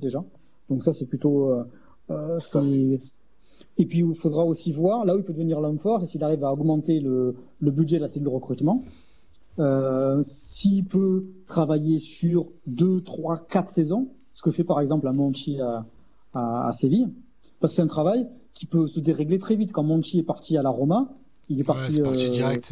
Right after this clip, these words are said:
Speaker 2: c'est,
Speaker 1: deux,
Speaker 2: ça, ça a changé
Speaker 1: un an
Speaker 2: tout de
Speaker 1: ou
Speaker 2: suite,
Speaker 1: deux.
Speaker 2: ouais.
Speaker 1: Euh, le, ça n'a pas été la même chose. Et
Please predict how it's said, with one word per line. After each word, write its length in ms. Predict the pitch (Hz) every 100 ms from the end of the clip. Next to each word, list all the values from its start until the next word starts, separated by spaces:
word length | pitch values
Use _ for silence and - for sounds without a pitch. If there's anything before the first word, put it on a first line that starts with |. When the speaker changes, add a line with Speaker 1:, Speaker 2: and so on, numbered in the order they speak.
| 113
Speaker 2:
c'est, 100 | 170
Speaker 1:
deux, 160 | 151 147
Speaker 2:
ça, 20 |
ça 160 | - 113
a 40 |
changé 260 | - 135 156
Speaker 1:
un 40 |
an 40 |
Speaker 2:
tout 60 | 160
de 40 | 165
Speaker 1:
ou 40 |
Speaker 2:
suite, 140 | 170 277
Speaker 1:
deux. 60 |
Speaker 2:
ouais. 60 | 320 - - - - - -
Speaker 1:
Euh, 220 | 185 160
le, 280 | 151 151 151
ça 140 | 143 135
n'a 60 |
pas 100 | 160
été 100 | 156
la 100 | 170
même 140 | 185 190
chose. 380 | - 175 139 -
Et 180 | 147 151